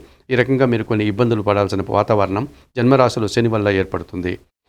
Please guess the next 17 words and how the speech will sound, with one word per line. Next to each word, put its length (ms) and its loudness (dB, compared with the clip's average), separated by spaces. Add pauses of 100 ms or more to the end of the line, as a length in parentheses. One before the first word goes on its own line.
(180)
వ్యయములో 440 6
కుంభరాశిలో 560 6
రాహువు 300 6
సంచరిస్తున్నాడు. 760 2 (300)
విదేశీ 340 6
వ్యవహారాలు 360 6
ప్రతికూలంగా 480 2
ఉంటాయి. 320 0 (300)
దుబారా 340 4
ఖర్చులు, 480 0 (260)
దుబారా 340 6
ఆలోచనలు, 600 2 (260)
మోసపూరితమైనటువంటి 840 2
వ్యక్తుల 280 -2
వల్ల 220 2
నష్టాలు 440 0
రావడానికి 540 -2